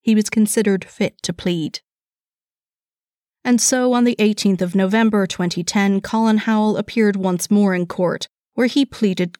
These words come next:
guilty to the murders of Leslie Clark and Trevor Buchanan. At his sentencing on the third of December, Mister Justice Anthony Hart revealed that, had Howell insisted on going through a trial and had been found guilty,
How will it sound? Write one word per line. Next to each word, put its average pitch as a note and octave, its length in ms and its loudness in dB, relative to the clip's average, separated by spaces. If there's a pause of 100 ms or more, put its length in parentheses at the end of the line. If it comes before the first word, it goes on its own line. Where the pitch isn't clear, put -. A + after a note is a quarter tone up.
guilty - 520 0 (160)
to - 100 -4
the G3 80 2
murders F#3+ 420 2
of G3+ 140 -2
Leslie D#3+ 320 -4
Clark E3 460 -6
and G3 420 0
Trevor - 320 -6
Buchanan. E3+ 640 -6 (580)
At A3+ 120 -2
his A#3 160 2
sentencing A3 580 2
on G3 80 0
the F#3 100 -2
third G3 320 -2
of F3+ 100 -8
December, G3+ 460 0
Mister G#3 300 0
Justice F#3+ 500 -4
Anthony G3 360 -2
Hart A3+ 400 -2 (140)
revealed A3+ 600 2
that, F#3+ 240 -2 (200)
had G3 220 -2
Howell B3 420 0
insisted G3+ 540 -2
on F#3+ 160 0
going G#3 300 2
through G#3 240 -2
a D#3+ 60 -2
trial G#3+ 640 0
and G3 140 0
had F#3 140 -4
been F3 160 -2
found F3+ 400 -6
guilty, G#3+ 480 0